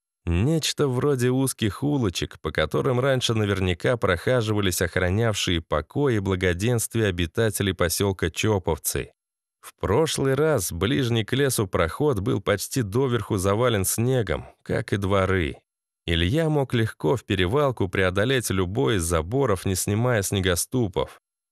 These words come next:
Теперь же проход этот оказался очищен от сугробов, превратившись в двухметровый ров. Попасть в этот ров снаружи было легко, профиль окружного забора торчал из снега сантиметров на сорок.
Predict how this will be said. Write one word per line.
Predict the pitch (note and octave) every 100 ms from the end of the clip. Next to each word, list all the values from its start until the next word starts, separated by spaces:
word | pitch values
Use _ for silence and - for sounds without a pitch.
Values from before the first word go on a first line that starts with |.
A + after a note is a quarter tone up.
| _ _ -
Теперь | F#2+ D#2+ A#2 D#3 C3+
же | A#2+ A2
проход | G#2+ F#2 - D#3 C3
этот | G#2 F#2+ F2+
оказался | E2+ F#2 G2 C3 A#2 - F2+
очищен | - B2+ A#2+ A2+ G#2
от | F2+
сугробов, | - E2 F#2 C#3 C3 F2+ D2
превратившись | - F#2+ G2 F2 - D3+ - G2+ E2
в |
двухметровый | F#2 B2+ - G#2+ F#2 - A2+ G2 E2+
ров. | F#2 G#2 C#2+ - - _ _ _ _
Попасть | - D2+ - C3 C#3+ -
в | C3
этот | C3+ A#2+ G2+
ров | A2 C3+ A#2
снаружи | - G2+ A2+ C3+ G#2 G#2
было | G#2+ B2 G2+
легко, | F#2 - - C3 E2 - - _
профиль | G#2+ G2+ B2 C3 A2
окружного | F#2 G2+ F#2 A2+ B2+ G2+
забора | F2 E2 A#2 C3 F2
торчал | F2+ E2+ - B2+ G#2+
из | E2+
снега | - B2 B2 G#2+
сантиметров | - F#2+ - G#2+ A2+ G2+ F#2
на | F#2 E2+
сорок. | - B2+ A#2+ D2+ -